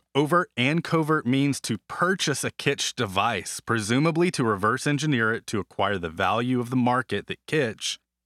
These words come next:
and Taylor Machines' unreliability created. Taylor wanted to capture the value of that market. Kitch detected and canceled a number of those orders,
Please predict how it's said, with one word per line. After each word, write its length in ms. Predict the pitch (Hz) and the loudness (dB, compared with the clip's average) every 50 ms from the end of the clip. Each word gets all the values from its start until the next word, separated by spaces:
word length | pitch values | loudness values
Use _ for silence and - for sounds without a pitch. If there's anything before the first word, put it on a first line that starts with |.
| _ _ _ _ - | _ _ _ _ -6
and 260 | - 101 110 120 127 - | -2 -2 0 0 0 0
Taylor 280 | - 135 135 135 135 | 0 0 2 2 2
Machines' 500 | 135 135 123 - - 139 135 131 131 123 - | 2 2 0 0 0 2 2 2 0 0 0
unreliability 840 | 117 120 123 127 127 123 123 123 123 120 117 127 123 110 98 95 95 - | 0 0 2 2 2 2 2 2 0 0 0 0 0 0 0 -2 -2 -4
created. 680 | - - - 110 101 104 107 107 92 78 73 73 - - _ _ _ _ _ _ _ _ _ _ _ _ _ _ _ _ - | -6 -4 -4 -2 0 0 0 0 -2 -2 -6 -8 -10 -14 _ _ _ _ _ _ _ _ _ _ _ _ _ _ _ _ -4
Taylor 320 | - 107 110 110 113 110 | -2 0 2 2 0 0
wanted 340 | 98 98 98 101 104 107 101 | 0 0 2 2 0 0 -2
to 100 | - 127 | -4 -4
capture 440 | - - - 87 82 - - - 104 | -4 -4 -2 -2 -2 -2 -2 -4 -2
the 100 | 98 107 | -2 0
value 320 | 104 123 135 147 151 139 | 2 2 2 2 0 0
of 80 | 135 113 | 0 0
that 200 | 107 95 85 87 | -2 -2 -2 -2
market. 420 | 92 85 78 - - - 71 - _ _ _ _ _ _ _ _ _ _ _ _ _ _ _ _ _ _ _ _ _ _ _ - - | -4 -4 -4 -6 -8 -12 -14 -14 _ _ _ _ _ _ _ _ _ _ _ _ _ _ _ _ _ _ _ _ _ _ _ -4 -2
Kitch 180 | 131 127 - - | -2 -2 -2 -2
detected 520 | - 120 - - 131 123 143 - 190 180 | -4 -4 -2 0 0 0 0 0 0 0
and 120 | 180 170 151 | 0 0 0
canceled 460 | - - 160 160 160 - 170 156 139 | 0 0 0 0 0 0 0 0 2
a 40 | 123 | 2
number 500 | 120 117 117 123 135 165 180 175 175 151 | 2 2 2 2 2 2 2 2 2 2
of 80 | 127 113 | 0 0
those 260 | 110 95 95 90 87 | 0 0 0 0 -2
orders, 520 | 95 90 90 85 85 87 95 98 - - | 0 0 0 0 -2 -2 -4 -4 -8 -12